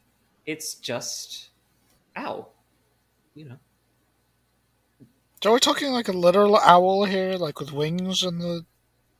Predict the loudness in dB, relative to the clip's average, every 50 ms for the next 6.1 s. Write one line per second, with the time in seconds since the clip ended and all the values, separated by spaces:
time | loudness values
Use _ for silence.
0 | _ _ _ _ _ _ _ _ _ -8 -4 0 2 2 2 2 -2 -2 -2 -2
1 | -2 -2 -4 -4 -4 -4 -4 -2 -2 -2 -4 -4 -4 -4 -4 -4 -6 -8 -14 -14
2 | -8 -4 -2 -2 -2 -2 -4 -8 -10 -14 _ -8 -6 -4 -4 -6 -8 -10 -18 -20
3 | -20 _ _ -2 -2 -2 -2 -4 -10 -14 -20 _ _ -20 -18 -16 -16 -16 -14 -10
4 | -8 -6 -4 -2 -2 -2 -4 -4 -8 -8 -8 -10 -12 _ _ _ _ _ 4 6
5 | 6 8 8 6 4 2 -2 -6 -8 -12 -16 _ _ -12 -12 -12 -12 -12 -16 -20
6 | -20 -20